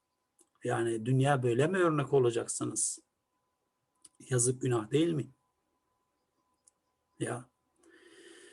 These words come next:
Allah sizi ıslah etsin. Ama sadece duayla değil, inanın iktidar değiştiğinde bu imza attığınız kararlardan dolayı yargılanacaksınız.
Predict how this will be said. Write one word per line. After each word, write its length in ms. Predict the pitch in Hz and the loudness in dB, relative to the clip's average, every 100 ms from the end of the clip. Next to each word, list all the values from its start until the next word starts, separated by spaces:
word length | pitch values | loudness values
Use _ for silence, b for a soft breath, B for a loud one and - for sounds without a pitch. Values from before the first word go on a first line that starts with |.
| B B B B - _ _ - | B B B B -20 _ _ 0
Allah 240 | 127 139 | 2 4
sizi 320 | - 127 139 | 2 2 2
ıslah 360 | 131 - 127 110 | 2 4 4 2
etsin. 300 | - - - B B B B - | 0 0 -4 B B B B 6
Ama 520 | 170 165 151 - - _ _ _ - B B B | 10 12 10 6 -8 _ _ _ -20 B B B
sadece 480 | - 165 151 135 127 | 2 4 8 8 10
duayla 380 | 143 139 131 | 10 8 6
değil, 360 | 151 160 156 - _ _ _ - | 6 4 2 -4 _ _ _ -6
inanın 600 | 147 165 147 147 160 - _ _ _ | 6 8 8 6 0 -10 _ _ _
iktidar 480 | 160 - 147 151 135 | -2 2 6 6 8
değiştiğinde 600 | 131 127 - 127 131 139 | 8 6 2 2 2 2
bu 200 | 151 - - | 0 -4 -4
imza 300 | 143 131 151 | 0 4 6
attığınız 420 | 131 - 117 - | 4 0 0 0
kararlardan 680 | - 139 127 120 120 139 120 | 2 4 4 4 4 2 4
dolayı 260 | 120 175 | 4 4
yargılanacaksınız. 1160 | 151 120 113 117 117 147 147 - 165 208 - | 2 2 2 2 2 0 0 -2 -2 -2 -4